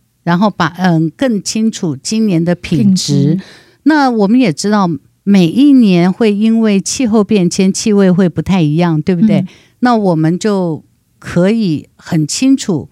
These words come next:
Speaker 1: 有我们完整的资料跟我们的客户报告，就是为什么今年它的含脂量会比较低、比较高，
Speaker 2: 嗯哼。
Speaker 1: 然后它就是农产品嘛。
Speaker 2: 对。
Speaker 1: 它就是农产品，就是你记得吗？我们前几年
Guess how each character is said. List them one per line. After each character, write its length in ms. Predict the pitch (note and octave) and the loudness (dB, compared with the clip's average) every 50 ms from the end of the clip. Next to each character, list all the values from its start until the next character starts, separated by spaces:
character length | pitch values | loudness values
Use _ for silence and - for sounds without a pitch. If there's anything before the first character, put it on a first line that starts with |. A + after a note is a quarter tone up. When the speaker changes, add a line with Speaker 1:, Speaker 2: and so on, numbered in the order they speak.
| _ _ _ _ _ | _ _ _ _ _
Speaker 1:
有 160 | - F3+ F#3 | -2 -2 0
我 180 | G3+ G#3+ G3+ E3+ | 0 0 0 0
们 300 | D3+ D3+ D#3 D#3 D#3+ D#3+ | 0 0 0 -2 -2 -2
完 240 | E3 D#3+ E3 G3 G#3 | 0 0 0 0 0
整 140 | G3+ F3+ D#3 | 0 0 0
的 100 | D3 D3 | -2 -2
资 220 | - - - F3+ | -4 -6 -6 -4
料 180 | F#3 F3 D3+ C#3+ | -2 -2 -4 -4
跟 180 | - - F3+ | -4 -4 -2
我 60 | E3 | -2
们 80 | B2 A2+ | -2 -4
的 100 | A#2+ C#3+ | -6 -8
客 220 | D3 - - E3 D3 | -8 -6 -6 -6 -6
户 160 | C#3 - C#3 | -4 -6 -8
报 220 | C3 - C#3+ C3 A#2+ | -8 -6 -8 -8 -8
告， 220 | A#2 - C3 A#2+ | -8 -10 -12 -12
就 160 | D3 - E3+ | -10 -8 -8
是 140 | D#3+ - F3 | -6 -6 -6
为 200 | - A#3 E4+ E4+ | -4 -4 -4 -4
什 160 | C#4 - - | -4 -4 -6
么 120 | C#3 C#3 C#3+ | -6 -6 -6
今 300 | - - F#3+ G3 G3 F#3+ | -6 -6 -4 -2 -2 0
年 200 | F3 D#3 D3 D3+ - - - - _ _ _ | 0 0 -2 -2 -6 -10 -20 -20 _ _ _
它 160 | - - F#3 F#3+ | -4 0 0 2
的 100 | F#3+ F3 | 2 0
含 260 | - - D#3 E3 F#3 | 0 0 0 0 0
脂 160 | - - D3+ | -2 -4 -4
量 440 | A#2 D3 E3+ E3 E3 D#3 C#3+ C#3 C#3+ | -2 0 0 2 2 0 0 -2 -2
会 160 | - F3+ D#3+ | -2 -2 -2
比 100 | D3 - | -2 -4
较 140 | D3+ E3 E3 | -4 -2 -2
低、 460 | D#3+ - - A3+ A#3 A#3 A#3+ A#3+ A#3 | -2 -2 -4 -2 -2 0 -2 -2 -4
比 120 | A3+ - - | -6 -8 -10
较 180 | - D#3 E3 E3 | -6 -6 -6 -6
高， 440 | - - F#3 F#3 F3+ F3+ F#3 F#3+ - _ _ _ - | -4 -2 -2 0 0 -2 -2 -4 -6 _ _ _ -2
Speaker 2:
嗯 140 | A3 G#3+ | 0 0
哼。 20 | G3+ | 2
Speaker 1:
然 160 | - - - | 2 0 0
后 260 | G3 G3+ G3 F3 D#3+ | 0 0 0 0 -2
它 200 | - - - - | -2 -2 -4 -2
就 120 | A#3 - F3+ | 0 0 -2
是 160 | E3+ - A#3 | -2 0 0
农 180 | G3+ F3 E3+ | 2 2 0
产 260 | E3+ - E3 D#3+ E3 E3+ | 0 0 0 0 0 -2
品 200 | - - - - | -2 -4 -8 -8
嘛。 180 | - - - - _ _ | -8 -20 -20 -20 _ _
Speaker 2:
对。 160 | - A3 G3 D#3 - _ _ _ _ | -10 -10 -10 -10 -12 _ _ _ _
Speaker 1:
它 120 | - B3 C4 | -2 -2 -2
就 160 | - - D#4 | 0 -4 -6
是 140 | - - B3+ | -2 0 0
农 200 | A3 F#3+ F3+ F#3 | 0 2 0 0
产 240 | F3+ F#3 F3+ F#3+ F#3+ | 0 0 0 0 0
品， 180 | G3 E3 D3+ | 0 -2 -2
就 120 | D#3+ A#3+ C4+ | 0 0 0
是 140 | B3+ C#4+ C4 - - - - _ _ _ - | 0 0 -2 -4 -10 -20 -20 _ _ _ -4
你 140 | F#3+ F#3+ F#3+ | -2 -2 -2
记 220 | F3+ - C#4 C#4+ | -2 -2 -4 -2
得 140 | A3 G#3+ G3+ | 0 -2 -2
吗？ 280 | G3 G3+ G3+ G3+ G3+ G3+ | -2 -2 -2 0 -2 -2
我 160 | G3 F3+ D#3+ | -2 -2 -2
们 200 | D#3+ E3+ F#3+ F#3 | -2 -2 -4 -4
前 240 | - - F#3 G#3 A3 | -4 -2 -2 -2 -2
几 160 | - G#3 E3 | -2 -2 0
年 420 | D#3+ D#3 D3+ D3 D3 D3 D#3 E3 | 0 0 0 0 0 -2 -2 -4